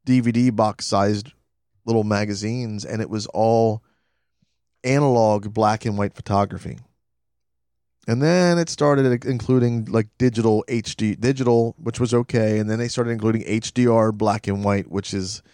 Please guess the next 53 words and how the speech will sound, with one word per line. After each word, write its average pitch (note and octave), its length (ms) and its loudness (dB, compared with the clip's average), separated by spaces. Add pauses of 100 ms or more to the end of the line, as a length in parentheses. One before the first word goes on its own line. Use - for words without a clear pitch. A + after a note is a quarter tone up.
(800)
I G#2+ 80 0
think A#2+ 220 -2
looks, - 300 -6
if B2+ 120 -2
I C#3+ 80 4
can D3+ 160 -4
tell C#3 160 2
it's B2+ 100 0
H B2+ 220 -2
D B2 120 0
R, A#2 180 4
it E2 60 0
looks G2+ 200 -4
terrible. F#2 420 -2 (540)
If A2+ 160 -2
you D#3 80 4
can E3 100 -2
H D#3+ 240 -2
D, C3+ 100 0
if B2 100 0
you G#3 160 4
H G3 200 -2
D E3 140 0
R D3+ 240 4
it, D3+ 100 0 (360)
and A#2 120 0
it G#2+ 120 -4
doesn't D3 280 2
look C3 140 -6
like B2+ 160 0
it A#2 60 0
was A#2+ 120 2
H A#2+ 220 -2
D A#2+ 160 0
R, A2+ 180 4
then A2 160 -2
you G#2+ 80 -2
did G#2 140 -2
a G2+ 40 0
good F#2+ 180 -2
job. F#2 320 2
But G2 100 0
if G2+ 120 -2
it E3 120 -2
looks A2+ 580 0
like C3+ 220 -4
H C#3 240 -4
D C3 160 -4
R, A#2+ 360 0
I G#2+ 120 -4
don't G#2 180 0
like F2 240 -6
it. - 120 -14